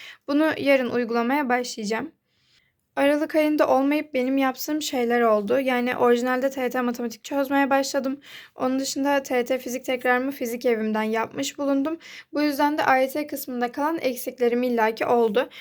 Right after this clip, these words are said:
Onu da şu şekilde yapacağım. Her güne rutin olarak yani matematik, biyoloji, fizik ya da kimyadan birisini seçip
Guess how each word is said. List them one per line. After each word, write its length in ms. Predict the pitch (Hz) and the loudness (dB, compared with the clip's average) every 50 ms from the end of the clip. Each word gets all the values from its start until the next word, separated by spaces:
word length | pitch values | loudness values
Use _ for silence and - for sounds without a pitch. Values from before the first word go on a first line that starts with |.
| - - - - | -20 -20 -18 -4
Onu 240 | - - 302 311 320 | 0 0 0 2 2
da 80 | 330 320 | -2 -2
şu 120 | 320 - | -2 -6
şekilde 400 | - - 311 294 - 262 233 226 | -4 -4 -4 -2 0 0 0 2
yapacağım. 440 | 226 220 214 208 233 262 302 320 320 | 2 2 0 0 0 0 0 0 0
Her 240 | - 277 294 285 294 | -4 -2 -2 0 0
güne 300 | 254 294 302 320 320 285 | 0 -2 -4 -2 -2 -2
rutin 300 | 254 262 247 - 294 285 | -2 -2 -4 -4 -2 0
olarak 460 | 269 254 247 247 262 294 294 - - | 2 2 4 4 2 0 -2 -4 -4
yani 260 | 247 233 226 220 - - | -4 -2 -2 -2 -4 -4
matematik, 440 | - 269 269 277 269 254 254 240 233 | -6 -6 -2 -2 -2 -2 -2 -2 0
biyoloji, 280 | 247 254 254 247 247 240 | 2 2 2 2 0 -4
fizik 320 | - 262 240 247 247 254 | -4 -4 -6 -4 -2 -2
ya 80 | 254 226 | 0 0
da 100 | 233 226 | 0 -2
kimyadan 500 | - 254 240 240 233 226 226 220 220 214 | 0 0 0 2 2 2 2 2 2 2
birisini 380 | 233 233 240 240 247 233 226 | 0 0 -2 -2 -2 -4 -4
seçip 360 | 214 - 254 247 247 - - | -2 -2 -2 -2 -2 -4 -10